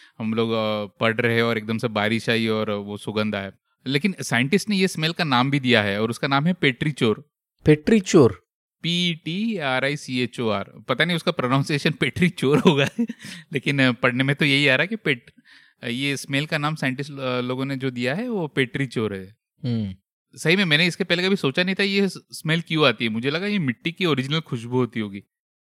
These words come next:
Speaker 1: But, अ, जब मैं थोड़ा इस पे पढ़ा, तो ये पता चला कि ये एक बैक्टीरिया से आती है, जिसका नाम है actinoma-, actinomycetes।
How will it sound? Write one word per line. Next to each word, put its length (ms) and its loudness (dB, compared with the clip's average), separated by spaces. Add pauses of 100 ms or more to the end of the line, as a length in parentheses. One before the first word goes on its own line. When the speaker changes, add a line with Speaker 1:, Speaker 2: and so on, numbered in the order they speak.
(500)
Speaker 1:
But, 200 -4
अ, 220 4
जब 220 2
मैं 180 -2
थोड़ा 220 0
इस 100 -2
पे 120 -6
पढ़ा, 440 4
तो 180 -8
ये 140 -4
पता 220 -6
चला 220 -4
कि 100 -6
ये 180 -2
एक 160 -6
बैक्टीरिया 460 2
से 140 -4
आती 260 0
है, 80 0
जिसका 280 -6
नाम 260 0
है 140 0 (440)
actinoma-, 800 0 (340)
actinomycetes। 1700 -2